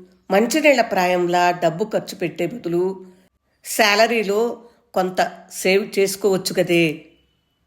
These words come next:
"You are wrong, మమ్మీ. ఆల్కలైన్ వాటర్లా ఖర్చు పెడుతున్నావు" అనాలి.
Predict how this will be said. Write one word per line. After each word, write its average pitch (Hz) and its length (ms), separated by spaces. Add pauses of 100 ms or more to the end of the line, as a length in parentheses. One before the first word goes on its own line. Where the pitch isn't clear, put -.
(520)
"You 196 140
are 208 260
wrong, 208 280
మమ్మీ. 170 460 (760)
ఆల్కలైన్ 240 640
వాటర్లా 185 640
ఖర్చు 170 260
పెడుతున్నావు" 170 640 (500)
అనాలి. 160 420